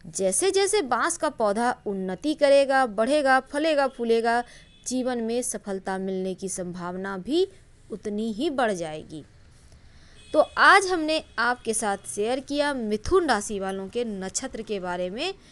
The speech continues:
कि आपका नक्षत्र अगर पुनर्वसु है, आद्रा है, मृगशिरा है,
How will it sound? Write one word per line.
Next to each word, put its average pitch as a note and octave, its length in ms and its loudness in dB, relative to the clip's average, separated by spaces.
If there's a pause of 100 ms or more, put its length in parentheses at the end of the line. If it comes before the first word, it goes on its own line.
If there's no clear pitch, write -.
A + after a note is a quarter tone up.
(220)
कि A#3 100 -2 (140)
आपका B3+ 400 0
नक्षत्र A#3 500 -6
अगर F#3+ 200 -8
पुनर्वसु F#3 720 -8
है, G3+ 400 -8 (240)
आद्रा F#3 460 -6
है, F#3+ 320 -6
मृगशिरा G3 580 -6
है, F#3+ 300 -8